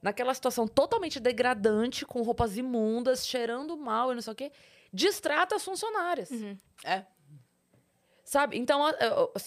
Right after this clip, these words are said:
Speaker 1: eu falei isso porque você tava, você falou assim: às vezes a pessoa já nem tem mais a vida que ela tinha.
Speaker 2: Sim.
Speaker 3: Tem nada a ver.
Speaker 1: Ela já nem, nem é mais aquela pessoa poderosa, rica, sei lá o quê, mas ela ainda tem nela aquela, aquela coisa de humilhar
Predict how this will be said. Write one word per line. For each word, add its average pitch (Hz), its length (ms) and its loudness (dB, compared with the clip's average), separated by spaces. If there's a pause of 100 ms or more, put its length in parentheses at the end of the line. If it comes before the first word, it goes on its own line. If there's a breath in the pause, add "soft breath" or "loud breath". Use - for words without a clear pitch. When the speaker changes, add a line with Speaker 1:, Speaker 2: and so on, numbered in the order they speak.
Speaker 1:
eu 233 300 4
falei 220 300 4
isso 269 140 -2
porque 269 180 -6
você 269 140 -4
tava, 220 220 -2
você 240 160 -2
falou 247 180 4
assim: 247 140 0
às 214 80 0
vezes 277 120 0
a 311 60 2
pessoa 254 320 -2
já 254 80 -4
nem 440 180 -8
tem 339 160 -2
mais 285 200 4
a 247 40 4
vida 220 220 0
que 226 60 -2
ela 208 120 4
tinha. 202 400 -6 (120)
Speaker 2:
Sim. 180 260 -16 (140)
Speaker 3:
Tem 208 100 2
nada 254 160 4
a 240 40 0
ver. - 40 6
Speaker 1:
Ela 240 180 6
já 285 160 2
nem, 403 220 -4
nem 320 260 -2
é 330 140 4
mais 311 240 2
aquela 269 220 2
pessoa 247 180 0
poderosa, 214 560 4
rica, 247 340 -4
sei 196 140 -6
lá 190 100 0
o 190 60 -2
quê, 208 300 0 (400 loud breath)
mas 226 160 2
ela 240 100 4
ainda 262 220 2
tem 269 180 -4
nela 247 200 0
aquela, 254 180 0
aquela 247 400 -4
coisa 247 200 2
de 202 140 -8
humilhar 233 960 -2